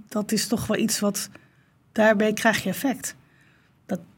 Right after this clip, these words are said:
ja, ik geloof wel dat je koolhydraten vast nodig zult hebben, maar het gaat bij mij goed. Dus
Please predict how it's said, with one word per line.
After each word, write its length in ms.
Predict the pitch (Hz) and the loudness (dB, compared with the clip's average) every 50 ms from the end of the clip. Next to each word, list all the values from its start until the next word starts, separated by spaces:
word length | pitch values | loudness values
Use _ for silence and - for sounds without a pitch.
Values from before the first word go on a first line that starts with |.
| _ _ - | _ _ -6
ja, 200 | - 214 202 185 | -2 -2 0 0
ik 160 | 170 175 - | -2 -2 0
geloof 220 | - 220 226 220 | 2 4 4 6
wel 160 | 233 226 220 | 6 6 6
dat 180 | 208 208 202 - | 6 4 0 -2
je 80 | - - | -4 0
koolhydraten 580 | - 214 208 208 196 202 208 196 202 202 - | 2 4 4 4 4 2 2 0 0 0 -2
vast 240 | - - 208 208 - | -2 -2 0 2 4
nodig 240 | 208 214 226 233 - | 4 4 4 2 0
zult 240 | - 247 226 220 208 | 0 0 0 2 2
hebben, 300 | 220 214 220 220 220 208 | 0 2 2 0 0 0
maar 280 | 208 208 202 196 190 - - - - _ _ _ _ _ | 2 2 2 0 0 -2 -8 -16 -20 _ _ _ _ _
het 120 | - - - - | -20 -18 -12 -4
gaat 160 | - - 214 202 | 0 2 2 4
bij 80 | 208 | 4
mij 180 | 196 196 208 208 | 2 2 2 0
goed. 320 | - - 240 254 - - - - _ _ | 0 0 -2 -2 -2 -8 -18 -20 _ _
Dus 320 | - 214 208 - - - | -12 -10 -10 -8 -10 -12